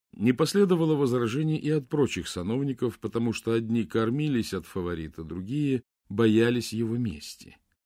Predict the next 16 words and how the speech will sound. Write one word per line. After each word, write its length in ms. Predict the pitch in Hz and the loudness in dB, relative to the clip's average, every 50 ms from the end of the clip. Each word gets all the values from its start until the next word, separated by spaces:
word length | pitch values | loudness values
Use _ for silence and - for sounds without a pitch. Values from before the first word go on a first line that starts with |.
| _ _ _ _ _ _ _ _ _ _ _ _ _ | _ _ _ _ _ _ _ _ _ _ _ _ _
Берон 280 | - 135 175 214 190 | 4 4 6 6 4
стал 320 | - - - 127 120 104 95 | 2 0 0 2 2 2 0
отнекиваться, 840 | 87 85 135 175 165 127 131 123 113 98 - - - 98 82 73 | 0 -2 -2 -4 -2 -2 -2 -2 -2 -4 -4 -6 -6 -6 -6 -6
скромничать, 760 | - - - - 92 135 151 147 127 110 101 - 107 98 - | -10 -12 -8 -4 -2 0 0 0 -2 -2 -2 -4 -8 -8 -6
его 180 | 95 92 85 87 | -6 -6 -6 -6
все 220 | 82 - - 95 | -8 -6 -6 -6
уговаривали. 720 | 87 82 78 69 69 76 82 127 127 127 107 104 98 92 - _ _ _ _ _ _ _ _ _ | -6 -6 -8 -10 -8 -6 -4 -2 -2 -2 -4 -4 -6 -8 -12 _ _ _ _ _ _ _ _ _
Власть 460 | - 104 120 131 131 120 - - - | -4 0 2 4 2 2 0 -6 -10
шла 200 | - - 120 117 | -8 -4 -2 -2
к 80 | 113 - | 0 0
нему 220 | 113 113 110 107 | 0 2 2 2
в 60 | 101 113 | 2 0
руки 220 | 127 117 - 113 | -2 -2 -2 -4
безо 260 | 98 92 104 101 110 | -2 -2 0 -2 -2
всякого 360 | 101 - 110 98 - 101 101 | -2 -2 -4 -4 -4 -4 -6
сопротивления. 800 | 92 - 110 98 - 110 113 - 147 151 135 82 73 78 - - | -6 -6 -8 -8 -8 -10 -10 -8 -8 -8 -8 -8 -10 -12 -16 -20